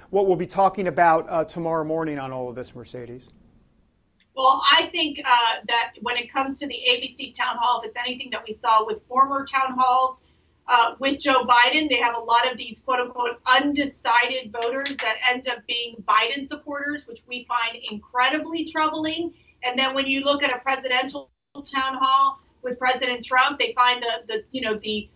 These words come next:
Speaker 2: toughest anti-Trump people that are quote unquote undecided voters. It shows, once again,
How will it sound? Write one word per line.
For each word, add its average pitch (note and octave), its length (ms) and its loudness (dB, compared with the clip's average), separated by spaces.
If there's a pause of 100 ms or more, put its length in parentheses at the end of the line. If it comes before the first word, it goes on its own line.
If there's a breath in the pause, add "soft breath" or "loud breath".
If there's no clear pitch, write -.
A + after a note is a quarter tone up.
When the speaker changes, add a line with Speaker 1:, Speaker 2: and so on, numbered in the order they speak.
(180)
Speaker 2:
toughest C#4+ 460 0 (160)
anti-Trump C4+ 640 -2
people A3+ 360 -8
that G#3+ 100 -2
are A3 140 -2
quote B3+ 180 -2
unquote B3 400 -2
undecided B3 800 0 (280)
voters. G#3+ 380 -2
It A#3+ 140 -8
shows, E4 840 2 (300)
once C4+ 320 -2
again, A#3 460 0